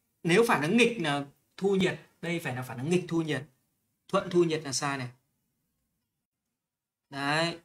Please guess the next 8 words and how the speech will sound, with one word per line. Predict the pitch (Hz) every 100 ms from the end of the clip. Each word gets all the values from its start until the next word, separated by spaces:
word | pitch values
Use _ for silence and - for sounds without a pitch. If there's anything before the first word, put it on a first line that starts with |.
| _ _ _ _ _ _ _ _ _ -
Phản | 151 139
ứng | 190
nghịch | 226 -
tỏa | 160 131
nhiệt | 151 151
là | 147 151
cũng | 190
sai, | 190 185 175